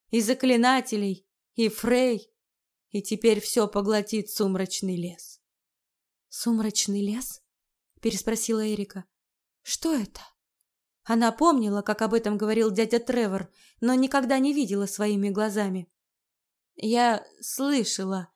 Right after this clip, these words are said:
как говорил об этом один заклинатель», тихо ответила Леоха, «что никогда бы Рябой Король не победил Балейру, если бы не падшие дома, такие как дом Адемаров.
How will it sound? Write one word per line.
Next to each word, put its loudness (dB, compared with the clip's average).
как -2
говорил 2
об 0
этом 0
один -2
заклинатель», -2
тихо -2
ответила -2
Леоха, -6
«что -2
никогда 2
бы 0
Рябой 2
Король 0
не 0
победил 2
Балейру, 2
если 2
бы 2
не 2
падшие 0
дома, 2
такие 0
как -2
дом 2
Адемаров. -2